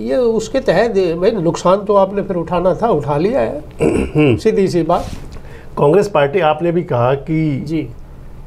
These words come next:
Speaker 2: बीजेपी पर आप तोहमत मढ़ रहे थे, आप कह रहे थे कि पैंतीस वर्सेस एक का वो
Speaker 1: देखिए, वो तो
Speaker 2: संदेश
Speaker 1: सब
Speaker 2: उनका।
Speaker 1: सामने आ रहा है।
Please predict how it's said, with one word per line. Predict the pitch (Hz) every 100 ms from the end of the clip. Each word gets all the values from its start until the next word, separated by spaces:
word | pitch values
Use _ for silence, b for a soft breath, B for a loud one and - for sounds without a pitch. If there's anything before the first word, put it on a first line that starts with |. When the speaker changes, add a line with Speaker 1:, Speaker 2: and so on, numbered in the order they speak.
| - - - - -
Speaker 2:
बीजेपी | 107 131 147 147
पर | 147 151
आप | 151 -
तोहमत | 135 135 151
मढ़ | 131 110
रहे | 117
थे, | 113
आप | 139 120
कह | 123
रहे | 117
थे | 110 139
कि | 151
पैंतीस | - 123 120 151 120
वर्सेस | 113 151 147 -
एक | 139 135 -
का | 123
वो | 135
Speaker 1:
देखिए, | 180 208
वो | 277
तो |
Speaker 2:
संदेश | - 247
Speaker 1:
सब | 233
Speaker 2:
उनका। | 208
Speaker 1:
सामने | 208 196 202
आ | 180
रहा | 185
है। | 311